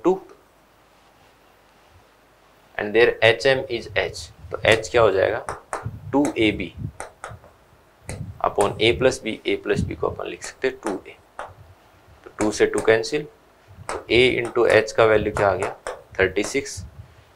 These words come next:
एक relation अपने पास में already ये given है, दूसरा ये आ गया,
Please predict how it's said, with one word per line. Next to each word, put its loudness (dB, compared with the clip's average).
एक 6
relation 4
अपने -2
पास -2
में -4
already -4
ये -2
given -8
है, -20
दूसरा 4
ये 6
आ 8
गया, -8